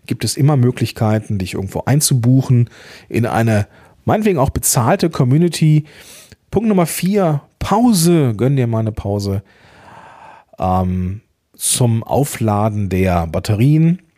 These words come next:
Punkt Nummer fünf war Artwork und Design, mal neue, neue Farben, neue Schriften, irgendwas, was Spaß macht. Punkt Nummer sechs, vielleicht mal Sprecher oder Sprecherin, die man kennt, den man kennt, für Intro oder irgendwelche Zwischen-,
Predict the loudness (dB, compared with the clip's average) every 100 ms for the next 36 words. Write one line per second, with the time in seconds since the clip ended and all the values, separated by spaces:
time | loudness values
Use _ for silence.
0 | -14 -4 0 0 0 0 0 -2 -4 -2
1 | -4 -2 -2 -2 -6 -4 -2 0 0 0
2 | 0 0 -2 -2 0 0 0 -2 0 2
3 | 2 2 0 0 -2 -4 -6 -4 -2 -2
4 | -2 -4 -2 0 0 0 0 0 -4 _
5 | -20 -20 -20 -20 -18 -4 0 2 2 0
6 | -2 -2 -2 -6 _ -6 -2 -2 -2 0
7 | 2 4 2 0 -4 -2 0 0 0 0
8 | -2 -2 0 0 0 -2 -4 -4 -4 -4
9 | -4 -4 -2 0 0 0 0 -2 -4 -12
10 | -20 -20 -20 -20 -20 _ -12 0 2 2
11 | 0 -4 -2 -2 -2 -2 -4 -6 -8 -8
12 | -12 -6 -2 0 0 0 0 2 2 0